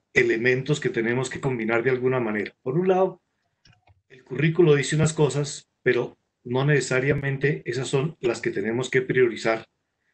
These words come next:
porque las necesidades sentidas nos dicen otras. Y por otro lado,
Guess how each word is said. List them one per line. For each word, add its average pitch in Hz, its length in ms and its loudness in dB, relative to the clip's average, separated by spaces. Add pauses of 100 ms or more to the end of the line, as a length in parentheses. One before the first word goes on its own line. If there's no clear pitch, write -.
(320)
porque - 440 -2 (120)
las 127 220 2
necesidades 123 960 4
sentidas 139 680 0
nos 110 260 -4
dicen 135 300 0
otras. - 460 -2 (960)
Y 135 120 -20
por 127 200 -2
otro 151 220 4
lado, 160 400 4